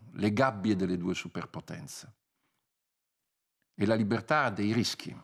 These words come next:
E la libertà poi porta anche a quello che è la globalizzazione che nessuno prevedeva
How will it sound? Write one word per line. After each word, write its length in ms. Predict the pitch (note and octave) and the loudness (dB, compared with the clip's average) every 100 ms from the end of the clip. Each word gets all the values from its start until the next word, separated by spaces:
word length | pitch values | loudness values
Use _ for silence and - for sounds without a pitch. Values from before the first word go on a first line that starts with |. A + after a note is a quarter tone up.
| _ _ _ _ _ - _ _ _ _ _ | _ _ _ _ _ -20 _ _ _ _ _
E 100 | - | 4
la 80 | A#2 | 4
libertà 500 | A#2+ A2+ B2 - F3+ | 6 4 2 4 2
poi 220 | F3 B2+ | 6 2
porta 400 | G#2+ C3+ A#2 - | 6 2 4 2
anche 500 | A2 G2+ G2+ - D3+ | 2 2 -2 0 0
a 160 | - F#2+ | 0 0
quello 240 | - C3 | 2 2
che 120 | A#2+ A2 | 2 0
è 20 | |
la 80 | F#2+ | 2
globalizzazione 720 | G#2 G2 G2 F2+ G2 B2 G#2+ | 2 2 0 -2 -2 -2 -2
che 100 | F2 | -2
nessuno 420 | F2 - B2 G2+ | -2 0 0 0
prevedeva 640 | - E2 E2 D2 C#2 F2 | -2 -6 -6 -6 -8 -8